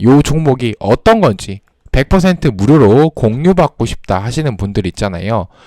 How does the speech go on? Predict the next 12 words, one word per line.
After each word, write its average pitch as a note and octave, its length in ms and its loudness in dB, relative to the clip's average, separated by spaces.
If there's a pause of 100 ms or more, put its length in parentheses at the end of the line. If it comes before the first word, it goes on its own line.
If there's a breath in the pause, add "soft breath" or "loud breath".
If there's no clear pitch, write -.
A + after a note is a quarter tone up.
(160 soft breath)
그분들은 F3+ 760 4
일단 G3 420 2
제 - 160 0
채널 C#3 580 0
구독이랑 C#3+ 640 2 (220)
좋아요 C3+ 400 4
눌러주시고요. C#3+ 920 2 (540 loud breath)
뭐 A2+ 160 -2
밤이나 C3 600 0 (300 soft breath)
주말이나 B2+ 800 0 (200)
새벽이나 A3 640 0
상관없습니다. A#2 1000 -4